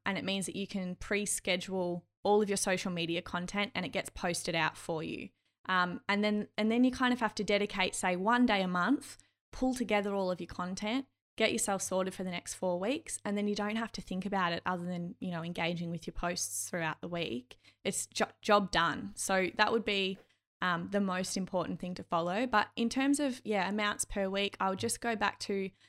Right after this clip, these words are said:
is this post high quality and is it really valuable? Yes, post it. And ideally, you'd be posting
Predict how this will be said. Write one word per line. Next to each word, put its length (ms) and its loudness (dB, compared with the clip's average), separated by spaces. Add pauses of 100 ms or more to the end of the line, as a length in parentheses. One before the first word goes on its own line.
(240)
is 160 2
this 140 0
post 320 2
high 300 2
quality 580 -4
and 220 -6
is 160 -2
it 120 -2
really 320 -2
valuable? 720 0 (400)
Yes, 420 2 (100)
post 480 0
it. 200 -2 (120)
And 240 -2
ideally, 540 2
you'd 240 -2
be 120 -4
posting 600 -4